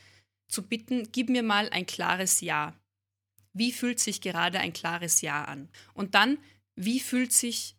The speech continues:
ein klares Nein an?“ Sehe ich dann ein Feuerwerk und eine Mauer in mir? Fühle ich, sehe ich Licht? Fühle ich mich vor Freude kribbeln und zusammenziehen? Was auch immer.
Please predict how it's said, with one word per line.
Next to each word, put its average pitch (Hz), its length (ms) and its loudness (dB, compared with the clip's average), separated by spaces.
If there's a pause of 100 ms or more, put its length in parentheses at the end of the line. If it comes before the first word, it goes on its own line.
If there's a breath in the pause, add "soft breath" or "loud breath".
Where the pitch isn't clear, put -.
(160)
ein 196 140 -2
klares 190 460 4
Nein 208 340 0
an?“ 156 300 -8 (460)
Sehe - 200 4
ich - 140 -4
dann 190 140 2
ein 185 120 2
Feuerwerk 202 640 4
und 185 140 -4
eine 175 200 -2
Mauer 247 560 2
in 226 260 0
mir? 220 420 0 (580 soft breath)
Fühle 208 320 0
ich, - 320 -4 (380)
sehe - 200 0
ich 180 120 -4
Licht? 269 420 4
Fühle 202 300 0
ich 190 160 -2
mich - 480 -4
vor 202 140 -2
Freude 196 320 2
kribbeln 240 580 4
und 190 240 -4
zusammenziehen? 269 640 4
Was 349 180 4
auch 359 120 0
immer. 262 360 0